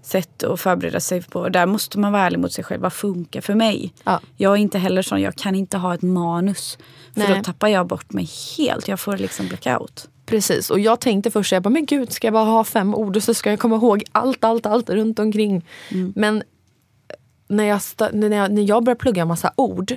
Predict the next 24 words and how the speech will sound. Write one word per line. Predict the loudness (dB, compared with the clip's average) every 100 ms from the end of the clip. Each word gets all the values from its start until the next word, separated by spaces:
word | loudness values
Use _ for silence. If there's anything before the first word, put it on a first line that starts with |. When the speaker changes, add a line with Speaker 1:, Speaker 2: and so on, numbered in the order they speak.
| -4
Speaker 2:
då | -4
får | -2
jag | -2
ju | -4
panik | -6 -2 -2 -2 -4 -6 -4
om | 0
jag | 2
råkar | 2 0
säga | -2 0 0
fel | -2 0 0 0
ord | -2 -2 -6 _ -20 -20 -8 0
vid | 0
fel | 2 0
tillfälle. | 0 -2 -2 0 0 -2 -4 _
Då | 0
bara, | 2
Speaker 1:
Mm. | 6
Speaker 2:
Oh, | 4 4 -2 -4
då | 0
blir | 2
jag | 2
all-, | 2 2
då, | -2 -2 -4
då | -2 0 0